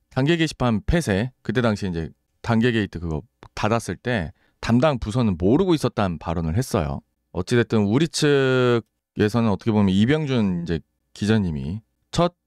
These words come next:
법적 대응의 이제 대상자가 될 것 같은데, 그러면서 연일 이제 화제가 되고 있는 방송인이시죠? 장해찬 최고위원. "무서워서 고발도 제대로 못하는 쫄보들과 싸움이 가소롭게 느껴집니다."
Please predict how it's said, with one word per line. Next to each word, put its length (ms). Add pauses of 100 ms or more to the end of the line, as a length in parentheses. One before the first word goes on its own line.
(140)
법적 480
대응의 720
이제 300 (300)
대상자가 540 (100)
될 140
것 140
같은데, 640 (300)
그러면서 640 (320)
연일 240
이제 180
화제가 380
되고 240
있는 400 (240)
방송인이시죠? 1000 (240)
장해찬 460
최고위원. 840 (280)
"무서워서 420
고발도 400
제대로 260
못하는 360
쫄보들과 580
싸움이 440
가소롭게 640
느껴집니다." 1200